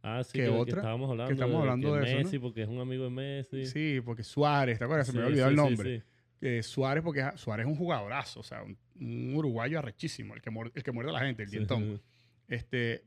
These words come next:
Speaker 2: pero obviamente tienen salarios millonarios porque son un, una gente importante, pues, en la ficha. Pero, um, si hay ese, ese como que, si eres uru-, eh, digamos que tenemos dos personas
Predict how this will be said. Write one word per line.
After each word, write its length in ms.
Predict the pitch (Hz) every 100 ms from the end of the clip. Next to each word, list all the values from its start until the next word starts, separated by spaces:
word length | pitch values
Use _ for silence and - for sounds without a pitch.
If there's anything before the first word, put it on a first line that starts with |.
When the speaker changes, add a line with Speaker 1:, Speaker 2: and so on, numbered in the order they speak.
| -
Speaker 2:
pero 400 | 127 120 117 113
obviamente 480 | 127 117 139 131 95 _ _ _
tienen 240 | 104 98
salarios 400 | 98 127 113 127 135
millonarios 400 | 120 101 104 147
porque 140 | 139
son 180 | - 104
un, 400 | 110 120 110 92 _ _ _ -
una 80 |
gente 180 | 110 107
importante, 440 | 127 110 - 123 110
pues, 140 | 120
en 80 | 98
la 80 | 98
ficha. 280 | 143 - - _ _ _ _
Pero, 800 | 127 120 120 117 117 113 113 113 -
um, 540 | 123 117 113 110 107 - _ _ _ _ _
si 320 | - - 139
hay 140 | 139 170
ese, 340 | 170 185 -
ese 240 | 131 185 170
como 180 | 160
que, 280 | 127 117 107 _ _ _
si 300 | - - 135
eres 240 | 143 175 - -
uru-, 320 | 175 143 -
eh, 220 | 143 143 156
digamos 300 | 139 143 202
que 80 |
tenemos 340 | 151 135 156 175
dos 140 | 175
personas 560 | 190 165 185 185 190